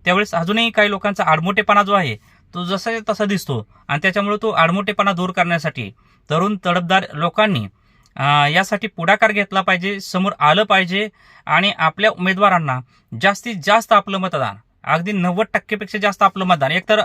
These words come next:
आपल्या सर्वांची जबाबदारी आहे, या विधानसभेला आपलं मतदान जास्तीत जास्त करून घेतलं पाहिजे. कारण की मी काही भागात बघतोय, आपल्या मेंढपाळ बांधवांचं आता स्थलांतर सुरू झालेलं आहे,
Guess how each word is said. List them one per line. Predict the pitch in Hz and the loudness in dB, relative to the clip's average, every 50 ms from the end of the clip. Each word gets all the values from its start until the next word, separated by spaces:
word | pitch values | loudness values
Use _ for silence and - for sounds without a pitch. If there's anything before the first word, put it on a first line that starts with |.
| - - | 0 0
आपल्या | 165 170 - 180 196 | 0 0 0 -2 -6
सर्वांची | 190 - 190 185 196 190 - 196 | -2 -2 0 0 0 -2 -2 0
जबाबदारी | 170 175 170 185 180 175 190 185 | 4 4 4 4 2 0 2 4
आहे, | 170 156 127 131 127 123 _ _ _ _ _ _ _ - _ _ - | 2 2 2 0 -6 -6 _ _ _ _ _ _ _ -20 _ _ -4
या | 127 156 185 208 | 2 4 4 4
विधानसभेला | 196 190 185 190 196 185 - 190 190 196 202 208 - | 4 2 0 0 -2 -2 -4 -4 -2 -2 -2 -2 0
आपलं | - 170 196 - 196 208 226 | 2 0 2 2 0 0 0
मतदान | 220 208 202 196 190 190 196 202 202 | 0 0 -2 -2 0 -2 0 0 0
जास्तीत | 185 185 175 - - 190 170 | -2 -4 -4 -4 -8 -6 -4
जास्त | 185 180 - - 185 - | -4 -4 -4 -8 -8 -8
करून | 180 170 180 | -6 -6 -4
घेतलं | 170 165 160 - 165 180 | -4 -4 -4 -2 -4 0
पाहिजे. | - 160 147 139 147 | 0 0 0 0 -2
कारण | - 165 180 - | -4 -4 -4 -4
की | 202 | -8
मी | 190 185 | -6 0
काही | - 180 185 | 2 2 2
भागात | 185 185 180 180 196 | 2 0 0 0 -2
बघतोय, | 190 180 190 180 - - 196 143 110 - _ _ _ _ _ _ _ _ - | -2 -2 -4 -4 -2 -2 -2 -2 -2 -6 _ _ _ _ _ _ _ _ 0
आपल्या | 151 151 190 190 196 | 0 0 2 0 0
मेंढपाळ | 190 185 180 180 - 185 190 | 0 0 -2 0 0 0 2
बांधवांचं | 190 196 185 185 180 185 185 185 190 180 208 | 4 2 2 2 0 -2 -2 -2 -2 -2 -2
आता | - 170 180 - 214 | 0 0 0 0 0
स्थलांतर | 202 - - 196 185 185 190 - 196 | -2 0 -2 0 0 0 0 -2 -6
सुरू | 185 - 208 190 | -6 -4 -4 0
झालेलं | 202 214 196 190 185 156 | 2 2 4 4 2 0
आहे, | 113 | 0